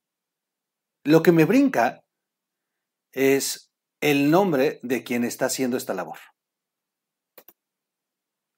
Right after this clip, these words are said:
El padre Solalinde. El padre Solalinde es el que se está encargando, sin que López Obrador nos haya dicho algo al respecto,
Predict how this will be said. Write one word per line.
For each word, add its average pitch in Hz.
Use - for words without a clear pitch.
El 120
padre 135
Solalinde. 98
El 131
padre 247
Solalinde 139
es 175
el 202
que 165
se 143
está 180
encargando, 110
sin 214
que 190
López 269
Obrador 190
nos 196
haya 185
dicho 156
algo 143
al 123
respecto, -